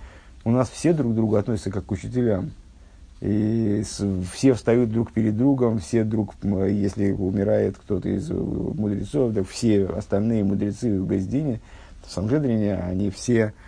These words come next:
э, с-, э, они все, в-, не в Сангедрине, а в Бейс Дине, э, они все делают крию, то есть, ну, там, одежду рвут по нему, справляют траур по нему».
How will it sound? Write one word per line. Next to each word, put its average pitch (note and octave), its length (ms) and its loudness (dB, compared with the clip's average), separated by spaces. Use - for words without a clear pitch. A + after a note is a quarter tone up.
э, F#2 1080 2
с-, - 720 -14
э, C2+ 280 -4
они G2 320 2
все, A#2+ 320 0
в-, A2 480 -4
не - 100 -6
в - 40 -14
Сангедрине, F#2+ 360 -4
а F#2+ 40 -6
в - 20 -6
Бейс F#2+ 140 -2
Дине, F#2 180 -4
э, G2+ 240 4
они G2+ 280 4
все A2+ 280 0
делают G2 340 0
крию, C#3+ 360 2
то - 80 -8
есть, F2+ 120 -8
ну, G#2 100 -2
там, D#2+ 160 -8
одежду D3 400 -2
рвут B2+ 280 0
по G#2+ 140 -2
нему, A#2 300 2
справляют G#2 500 0
траур D#3 260 4
по B2 120 -2
нему». A2+ 280 0